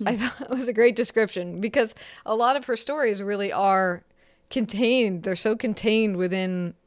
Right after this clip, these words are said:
Speaker 1: the world, like, right around her home.
Speaker 2: Mm-hmm.
Speaker 1: It's not a bad description of, you know, how little it takes sometimes to find something that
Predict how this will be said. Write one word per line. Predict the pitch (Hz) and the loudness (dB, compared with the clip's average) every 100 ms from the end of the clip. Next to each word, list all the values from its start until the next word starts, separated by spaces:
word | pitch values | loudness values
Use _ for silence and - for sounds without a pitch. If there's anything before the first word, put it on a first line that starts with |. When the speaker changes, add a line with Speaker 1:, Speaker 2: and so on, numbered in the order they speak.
| _ _ - | _ _ -4
Speaker 1:
the | 196 | -4
world, | 185 208 214 202 | -2 -2 0 -2
like, | 175 165 | -4 -6
right | 160 180 220 | -6 -2 -2
around | 240 226 208 202 | -2 -2 -2 -4
her | 185 175 | -4 -4
home. | 180 170 - 175 - _ _ _ - | -4 -6 -8 -14 -18 _ _ _ -2
Speaker 2:
Mm-hmm. | 196 175 | -2 0
Speaker 1:
It's | 190 190 | -4 -4
not | 208 247 | -2 0
a | 233 | 0
bad | 196 190 | 2 2
description | 175 - 196 180 - 170 175 _ _ | 0 -6 -6 -6 -12 -14 -18 _ _
of, | 190 175 - _ _ | -12 -12 -16 _ _
you | 202 190 | -8 -6
know, | 165 | -2
how | 214 | 0
little | 220 233 220 | 2 4 2
it | 214 | 2
takes | 233 190 - | 0 -2 -2
sometimes | - 180 185 185 170 156 - | -8 -4 -4 -4 -6 -8 -10
to | 170 | -4
find | 202 185 180 | -2 0 -2
something | 175 170 175 | -6 -6 -6
that | 170 160 | -6 -8